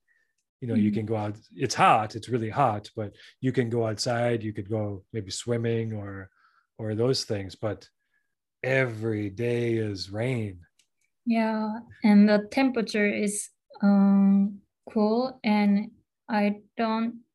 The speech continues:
Speaker 2: have to use air conditioner this season. It's
Speaker 1: Yeah,
Speaker 2: weird.
Speaker 1: I get,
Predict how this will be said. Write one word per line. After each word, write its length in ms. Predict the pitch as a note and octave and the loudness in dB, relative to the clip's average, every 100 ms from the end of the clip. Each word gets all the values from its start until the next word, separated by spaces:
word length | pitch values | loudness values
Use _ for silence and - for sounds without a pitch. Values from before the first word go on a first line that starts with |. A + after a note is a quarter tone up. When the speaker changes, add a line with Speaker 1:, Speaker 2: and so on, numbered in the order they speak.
| _ _ _ | _ _ _
Speaker 2:
have 240 | A3 G3+ - | -6 -6 -4
to 120 | A3 | 0
use 920 | G#3 G3+ G#3+ C4 G#3 G3+ G3 G3 - - C#4 | 4 4 2 2 4 6 4 0 -8 -8 -2
air 140 | G#3+ | -2
conditioner 840 | G#3+ G#3 G#3 A3 - A#3 A#3 A#3+ | 0 2 2 2 2 2 4 4
this 260 | A#3 A3+ - | 2 -4 -4
season. 600 | A#3+ A#3 A#3 A#3+ A#3+ A#3+ - _ _ _ _ _ _ | -2 -2 0 0 0 0 -10 _ _ _ _ _ _
It's 260 | - G#3+ - | -16 -14 -10
Speaker 1:
Yeah, 260 | A#3 E3 D3+ | 2 4 4
Speaker 2:
weird. 120 | A#2+ | 4
Speaker 1:
I 80 | C#3+ | 4
get, 260 | D3+ E3 | 4 2